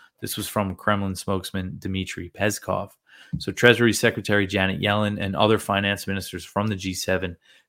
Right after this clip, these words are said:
they announced their intention to implement a price cap on Russian oil this past Friday, but the plan requires cooperation from Moscow,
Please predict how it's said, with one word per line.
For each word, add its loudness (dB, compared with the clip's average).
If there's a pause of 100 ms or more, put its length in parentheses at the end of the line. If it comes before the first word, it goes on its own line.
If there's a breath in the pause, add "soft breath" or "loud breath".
they 4
announced 2
their 2
intention -2
to -6
implement -4
a -6
price -2
cap -2
on -6
Russian -4
oil -2 (400 soft breath)
this -8
past -4
Friday, 4
but -2
the -6
plan -2
requires 4
cooperation 0
from -8
Moscow, -2